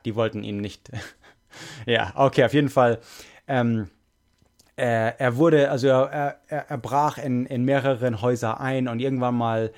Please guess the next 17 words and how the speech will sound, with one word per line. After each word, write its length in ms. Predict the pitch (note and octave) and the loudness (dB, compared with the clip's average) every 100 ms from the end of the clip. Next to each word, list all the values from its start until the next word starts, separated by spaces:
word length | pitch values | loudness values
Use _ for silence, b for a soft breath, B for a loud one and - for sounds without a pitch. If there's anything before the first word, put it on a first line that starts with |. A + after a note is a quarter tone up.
| B | B
also 160 | A#2+ | 0
in, 220 | C#3+ A#2+ B2 | 2 0 -2
in 340 | C#3 A#2 A2+ - B B B B B | -4 -4 -4 -6 B B B B B
wohlhabende 1080 | A2 D3 E3 C3+ A#2+ C#3 C3+ A#2+ A#2 A2+ G2+ | 2 4 6 4 4 2 2 2 2 2 2
weiße 300 | A#2+ - - | 0 -2 -4
Familien 580 | A2 A#2+ B2+ B2 A#2+ | -2 0 0 0 -2
brach 260 | G#2+ A2 - | -2 -6 -6
er 120 | A2+ | -8
gerne 320 | G#2+ G#2 G#2 | -4 -4 -4
ein. 260 | C3 C3 C3 | -4 -4 -4
Das 180 | A2 - | -6 -6
war 100 | A2 | -4
so 80 | G#2 | -4
ein 140 | G2+ | -2
Hobby 200 | C3 B2+ | -2 -2
von 220 | A#2+ A2+ - | -4 -6 -6
ihm. 220 | A#2 | -6